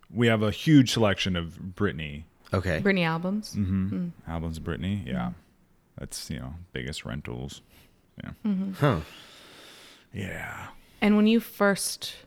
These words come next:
Speaker 3: heard Britney's word, I assume you've heard.
Speaker 1: Yeah, oh, yeah, yeah.
Speaker 3: Yeah.
Speaker 1: I mean, you can't not have heard of
Speaker 3: Mm-hmm.
Speaker 1: Britney.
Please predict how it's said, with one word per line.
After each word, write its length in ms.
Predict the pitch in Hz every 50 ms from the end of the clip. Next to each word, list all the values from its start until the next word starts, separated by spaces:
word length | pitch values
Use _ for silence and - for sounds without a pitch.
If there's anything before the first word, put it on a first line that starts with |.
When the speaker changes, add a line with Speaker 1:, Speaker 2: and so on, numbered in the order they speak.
| _ _ _ _ _ _ _ _ _ _ _
Speaker 3:
heard 360 | - 233 247 247 226 180 175
Britney's 420 | - 156 - - 127 147 160 - -
word, 340 | - - - - - - - _ -
I 60 | 190
assume 260 | 180 - 254 247 208
you've 140 | 175 160 -
heard. 500 | - - 202 208 196 175 151 143 - - - _ _ _ _ _ _ _ _ _ _ _ _ _ _ _ - - -
Speaker 1:
Yeah, 220 | - 180 127 92
oh, 100 | 92 98 110
yeah, 180 | 104 92 80
yeah. 60 | 104 233
Speaker 3:
Yeah. 120 | 208 127
Speaker 1:
I 60 | 85
mean, 200 | 85 87 85 90 98
you 80 | 107
can't 220 | - 143 120 101 98
not 300 | 101 98 95 - - - - - _ _ _
have 140 | - 95 87
heard 400 | - - - - 143 120 110 95
of 60 | 90
Speaker 3:
Mm-hmm. 100 | 87 87
Speaker 1:
Britney. 320 | 85 85 87 82 80 78